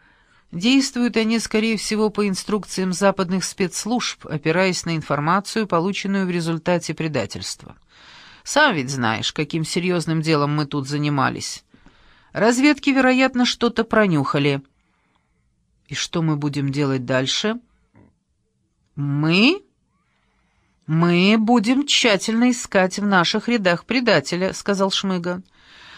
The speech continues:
«А вот что будешь делать ты, этого я даже представить не могу. Ты, наверное, сам лучше знаешь. Ты всюду уже был,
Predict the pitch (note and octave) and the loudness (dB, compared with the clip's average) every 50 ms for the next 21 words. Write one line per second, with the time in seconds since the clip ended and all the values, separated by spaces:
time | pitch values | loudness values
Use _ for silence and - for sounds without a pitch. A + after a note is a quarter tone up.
0 | - - - - - - - E3+ F3 A3 C4 - - - - B3+ B3 A3+ B3+ B3 | -20 -20 -20 -20 -6 -2 0 2 2 2 0 0 -2 -2 0 0 0 2 0 0
1 | B3 C4 B3 A3+ - C4+ C4 C4 C4 C4 - - - C4 A#3+ A3 F3 D3 B2 - | 2 0 0 2 2 2 2 2 2 0 -2 -2 0 2 4 4 4 4 2 0
2 | A2+ - _ _ _ _ _ _ _ - F3+ F#3+ - A3 A3 A3 G#3+ G3 G3+ F#3+ | -6 -14 _ _ _ _ _ _ _ 0 0 0 2 2 2 4 4 4 2 2
3 | G#3 A3 A3 - A3 A3 - - - - F3 D3+ C#3 C#3 C#3 C#3 D3 D3 C#3+ C#3+ | 2 0 0 -2 -4 -4 -4 -6 -4 -2 0 0 0 0 -4 -4 -4 -4 -2 0
4 | C#3 C#3 C3+ C3+ C3+ C3 C3+ - _ _ _ _ _ _ _ _ _ - - - | -2 -2 -2 -2 -4 -4 -6 -10 _ _ _ _ _ _ _ _ _ -6 -4 -2
5 | G3 D#3+ D#3 D#3 D3 D3+ D3 C#3 C#3 - - F#3 F#3 G#3 A3+ B3 C4+ C4 C4 - | 0 2 2 2 2 2 2 0 0 0 0 2 2 4 2 2 0 -2 -2 -2
6 | C4+ B3+ A#3 A#3+ B3 B3+ B3 B3 B3 A#3+ - - - - _ _ _ _ _ _ | -2 -2 0 2 4 4 6 6 4 2 0 -2 -4 -8 _ _ _ _ _ _
7 | - F3 E3+ D3 - - - - - F#3+ G3+ A3+ A#3 G#3+ D#3+ D#3 C#3 C3+ B2+ C3 | -4 -2 -2 -2 -2 -4 -6 -2 0 2 2 2 2 2 2 0 0 0 0 0
8 | C#3+ C#3 C3+ C3 C#3 C#3 C3+ C3+ C3+ C3+ | -2 -2 -2 -2 -2 0 0 0 -2 -4